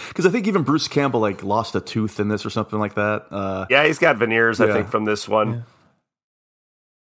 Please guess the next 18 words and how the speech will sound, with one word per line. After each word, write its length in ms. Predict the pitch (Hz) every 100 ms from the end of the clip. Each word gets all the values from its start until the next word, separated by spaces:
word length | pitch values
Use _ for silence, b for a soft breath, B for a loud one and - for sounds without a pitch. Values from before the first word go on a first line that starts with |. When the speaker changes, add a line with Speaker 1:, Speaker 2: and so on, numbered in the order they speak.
| -
Speaker 1:
This, 120 | 143
this, 140 | 156
this 140 | - 147
is 60 |
not 140 | 165 156
an 60 | 135
Uma 140 | 131
Thurman, 420 | 117 117 107 101 98
Quentin 360 | - 107 107
Tarantino, 420 | 101 - 101 95
Kill 160 | 95 104
Bill 160 | 92 98
situation. 580 | 98 - 92 87 95
I'll 100 | 90 95
put 140 | 101
it 40 |
that 160 | 90 90
way. 160 | 87